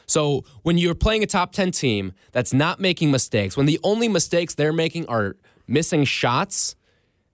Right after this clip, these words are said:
that's, that's problem. You stand zero chance to win. You stand zero chance.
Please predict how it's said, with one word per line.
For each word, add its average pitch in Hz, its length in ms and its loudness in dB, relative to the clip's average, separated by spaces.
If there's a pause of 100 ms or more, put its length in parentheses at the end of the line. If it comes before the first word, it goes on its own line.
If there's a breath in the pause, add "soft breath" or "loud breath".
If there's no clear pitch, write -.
that's, 147 720 -2
that's 143 260 -2
problem. 160 340 -2
You 170 180 0
stand 190 500 -2
zero 165 240 2
chance 135 340 -4
to 113 80 -12
win. 90 300 -14
You 147 160 -4
stand 151 500 0
zero 123 220 2
chance. - 500 -10